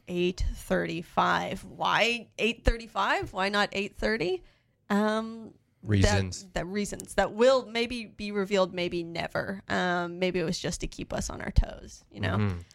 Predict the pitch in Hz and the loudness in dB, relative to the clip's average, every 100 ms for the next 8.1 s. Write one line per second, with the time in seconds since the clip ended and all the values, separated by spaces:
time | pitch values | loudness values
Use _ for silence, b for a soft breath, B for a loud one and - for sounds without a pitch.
0 | b - - - 185 - - - - 208 | b -6 -4 -2 -2 0 0 0 -4 -10
1 | _ - - 113 113 147 147 127 113 104 | _ 0 2 2 4 2 2 0 -2 -2
2 | 101 92 95 90 - 95 - 117 139 131 | -4 -6 -6 -8 -10 -10 0 4 4 0
3 | - 120 143 147 131 - 131 117 92 - | -8 -2 0 2 0 -2 -2 -4 -8 -12
4 | - 71 65 104 - - - - 131 160 | -12 -6 -4 -2 -4 -4 -8 2 6 8
5 | 139 143 - 131 120 - 110 113 113 107 | 6 6 6 6 4 0 -4 -2 -2 -4
6 | - 101 101 98 95 101 - - 101 95 | 0 2 2 0 0 -4 -4 -4 -2 -2
7 | - 98 95 - - 95 95 95 92 - | -2 -6 0 -2 -2 -6 -8 -10 -14 -18